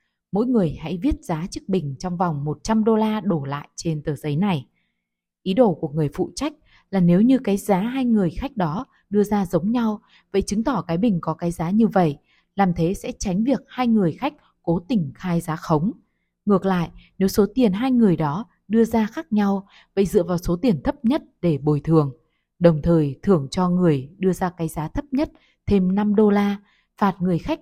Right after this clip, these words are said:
khai giá cao năm đô la. Bạn thấy cách này làm có quen hay không? Bạn có thấy điểm tương đồng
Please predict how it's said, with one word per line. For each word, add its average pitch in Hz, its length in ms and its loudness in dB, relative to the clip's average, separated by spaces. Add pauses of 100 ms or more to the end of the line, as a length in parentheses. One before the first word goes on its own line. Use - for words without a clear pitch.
khai 220 220 -2
giá 180 180 -6
cao 220 360 -6 (240)
năm 175 240 2
đô 170 140 6
la. 165 300 0 (720)
Bạn 180 220 -4
thấy 165 300 -6
cách 302 180 -10
này 175 220 0
làm 165 160 -2
có 175 140 -2
quen 247 260 2
hay 247 120 -2
không? 254 360 0 (420)
Bạn 165 240 -2
có 170 120 -4
thấy 170 300 -2
điểm 196 320 0
tương 170 200 2
đồng 156 260 2